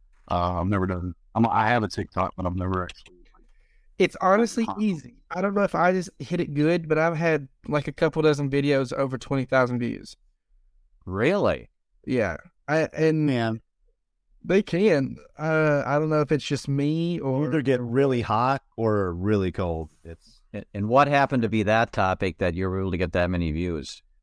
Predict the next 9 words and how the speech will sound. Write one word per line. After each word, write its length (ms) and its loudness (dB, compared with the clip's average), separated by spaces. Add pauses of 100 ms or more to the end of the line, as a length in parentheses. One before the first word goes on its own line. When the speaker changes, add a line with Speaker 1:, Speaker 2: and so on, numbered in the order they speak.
(180)
Speaker 2:
Pretty 260 0
much 240 4
every 340 0
single 300 -2
one. 320 0
It 100 0
was 120 0
either 200 -2
chickens. 640 -2